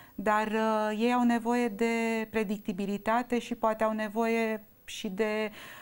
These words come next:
uh, spații de cultură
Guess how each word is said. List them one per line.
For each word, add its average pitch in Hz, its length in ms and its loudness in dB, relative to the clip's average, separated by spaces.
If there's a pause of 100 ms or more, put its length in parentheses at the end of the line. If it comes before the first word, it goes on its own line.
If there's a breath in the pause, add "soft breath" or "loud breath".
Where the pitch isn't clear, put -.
(160 loud breath)
uh, 190 600 4
spații 233 840 2
de 196 140 0
cultură 220 600 0